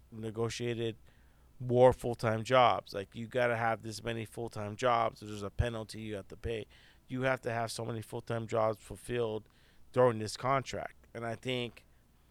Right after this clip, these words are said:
U P S has been trying to do that, right? But at the same time, there, there, there's things going on be-, behind the scenes where, like, well, there's no volume, there's no growth,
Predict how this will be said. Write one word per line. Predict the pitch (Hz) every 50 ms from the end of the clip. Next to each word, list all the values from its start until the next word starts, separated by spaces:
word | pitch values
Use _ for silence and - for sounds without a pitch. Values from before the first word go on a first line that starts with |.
| - - - - _ _ - - - - - - _ _ - - - _ _ _ - - 127 131
U | 135 131 135
P | 117 127 135 135
S | 135 127 -
has | 120 117 104
been | 104 113 107
trying | - - 117 117 117
to | 107 101
do | 95 107 131 151 160 147
that, | 123 101 85 64 - - - _ _ - - - - _ - - _ _ _ - _ _ _ _ -
right? | 107 113 120 127 135 143 139 - - - - _ _ _ _ - - - - - - _ _ - - _ - - -
But | - 156 180 196 190 170 143 127 127 - - - - - - - - - - - - - _ _ - - - _ _ - - - _ _ - - - - - - - - _ - - - -
at | 160 151 127
the | 127 123
same | 113 - 151 147 147 147 139
time, | - 151 151 151 151 151 151 143 143 131 120 - - - - - - - - - - - - - -
there, | - 139 131 139 143 139
there, | 120 120 131 127 120
there's | 104 - 127 120 104
things | - - 143 143 143 131 117
going | - 139 139 139 139
on | 135 131 131 135 127
be-, | 120 123 113 - -
behind | 123 120 117 117 123 127 127
the | 127 113
scenes | - - 143 139 139 139 139 135 117
where, | 120 117 117 113
like, | 110 104 104 98
well, | 107 110 117
there's | 107 113 104 98
no | 113 110 110
volume, | 107 120 127 131 131 135 135 131 131 127 123
there's | 113 107 101 98
no | 107 110 110
growth, | 107 - 127 127 127 127 127 127 127 127 127 131 127